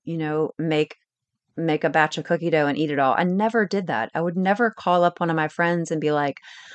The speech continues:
"I'm making a batch of cookie dough. I'm gonna eat it all." No, it's, it's, I'm ashamed, right? So I'm not gonna call somebody up and tell 'em that. I don't care if it's my closest friend. I just wanna be in my thing, isolated and hiding and, and when I wanna do this, right?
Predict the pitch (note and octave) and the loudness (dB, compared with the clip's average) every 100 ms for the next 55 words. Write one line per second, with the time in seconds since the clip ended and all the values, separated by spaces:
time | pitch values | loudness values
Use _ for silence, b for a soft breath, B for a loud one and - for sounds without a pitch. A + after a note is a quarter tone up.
0 | B - D#3+ F3 F3 E3+ E3+ D#3 D#3+ E3 | B 0 2 4 4 4 2 4 4 4
1 | F#3+ B3 C#4+ A3+ E3+ E3 E3 D3+ D3+ C#3 | 0 0 2 2 4 4 2 4 2 2
2 | C3+ C3 C#3+ - D4 D#4+ E3+ C#3 E3 - | 2 0 -2 -4 0 4 4 4 2 -4
3 | - G3 F#3+ - - B B B F#3 G3+ | -2 -2 -2 -12 -18 B B B 6 6
4 | G3+ - A3+ B3 D#3 C#3+ D3 D#3 E3 A#3 | 6 4 4 4 2 0 0 4 4 4
5 | - F#3 F3+ F#3 G#3+ C4 A3 - D3+ C#3+ | 2 2 2 2 0 0 0 2 0 0
6 | D#3+ C#3 B2 A2+ A#2+ D3 C3+ D3+ C#3 C3 | -2 -2 0 -2 -2 -4 -6 -4 -2 -2
7 | B2+ D#3+ - - F#3 A3+ A3 F#3 D#3+ - | 0 -2 -2 -6 -4 -2 0 -2 -2 -2
8 | F3 E3+ - F3+ F3 D#3 - - F#3 F3 | -4 -4 0 0 0 -4 -6 -2 0 2
9 | D3 F#3+ - b b b b G#3 A#3 A3 | 0 -2 -4 b b b b 2 4 2
10 | F#3+ E3 E3+ - F#3+ G3 B3+ - G#3+ G#3+ | 0 0 -2 0 2 2 2 0 0 2
11 | F#3+ - F#3+ - F3 E3 D#3 E3 D#3 D#3+ | 2 4 2 2 0 4 4 4 2 2
12 | G3 A#3 D3 B2+ D#3 _ _ E3 - E3 | 2 2 0 -2 -10 _ _ -8 -4 -4
13 | D#3+ - F3 F3 F3+ E3+ G3 A#3 C3 - | -4 0 4 4 4 2 2 2 0 -2
14 | - D3+ D#3+ A3+ | -4 0 2 0